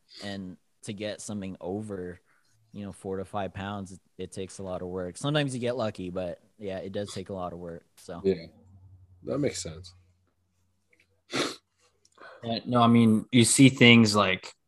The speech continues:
Speaker 3: growing up on the Sportsman's Channel, right? Or,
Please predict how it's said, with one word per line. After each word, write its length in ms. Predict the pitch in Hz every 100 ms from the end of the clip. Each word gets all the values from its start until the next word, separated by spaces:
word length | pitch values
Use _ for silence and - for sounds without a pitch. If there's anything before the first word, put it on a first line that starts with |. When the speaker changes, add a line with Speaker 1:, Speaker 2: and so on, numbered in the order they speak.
| _ _ _ _ _ _ _ _ _ _ -
Speaker 3:
growing 300 | 104 120 117
up 220 | 110 104
on 80 | 98
the 60 | 95
Sportsman's 680 | - 117 107 - 104 104 -
Channel, 500 | - 98 95 95 98
right? 600 | 101 98 98 98 98 98
Or, 240 | 95 90